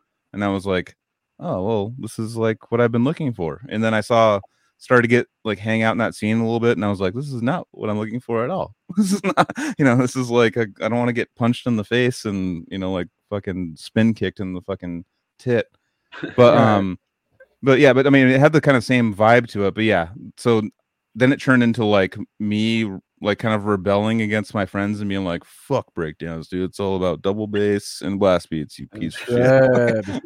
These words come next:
Speaker 1: You know? That's,
Speaker 2: Shred.
Speaker 1: yeah, yeah. I want to be crazier and faster. But yeah, same, same with me. Just going out, going more extreme, just pushing it,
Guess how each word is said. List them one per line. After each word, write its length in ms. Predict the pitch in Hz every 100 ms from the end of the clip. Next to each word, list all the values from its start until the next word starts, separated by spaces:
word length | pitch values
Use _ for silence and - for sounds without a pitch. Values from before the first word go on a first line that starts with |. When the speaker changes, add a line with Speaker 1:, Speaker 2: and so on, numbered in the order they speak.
| - 202 190 143
Speaker 1:
You 160 | - 135
know? 140 | 123 - - _ _ - 247 - 123 117
That's, 220 | 117 117 120
Speaker 2:
Shred. 560 | 120 120 120 123 120
Speaker 1:
yeah, 240 | 117 113 98
yeah. 320 | 101 78 80 104 127 -
I 40 |
want 120 | 110
to 60 | 104
be 60 | 110
crazier 560 | - 110 110 104 107
and 100 | 98
faster. 560 | 101 98 98 98 95 95 _ _ _ -
But 80 |
yeah, 240 | 110 85 87 -
same, 400 | - 127 117 -
same 200 | - 120
with 100 | 104
me. 240 | 104 90 - -
Just 240 | 101 -
going 340 | - 110 110 104
out, 320 | 98 101 - _ 87 - - 90
going 220 | 107 107
more 140 | 107
extreme, 440 | 98 - 101 76 _ _
just 180 | - -
pushing 340 | 117 110 85
it, 120 | 71